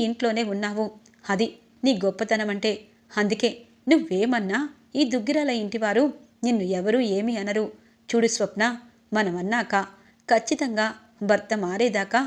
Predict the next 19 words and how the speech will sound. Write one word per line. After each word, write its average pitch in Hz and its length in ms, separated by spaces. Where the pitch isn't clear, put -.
ప్రయత్నాలు 214 500
చేయాలి. 208 420
అందుకే 202 360
రాహుల్ని 233 500
మార్చే 196 440
విషయంలో 208 460
నువ్వు 285 200
తనపై 208 440
ప్రేమని 220 360
పెట్టాలి. 214 500
నీకు - 800
పుట్టబోయే 233 640
బిడ్డ 180 320
ఎటువంటివాడు, 220 800
తను 247 160
నాన్నని 220 460
గౌరవిస్తాడా 226 800
లేదా 208 320
అన్నది 233 380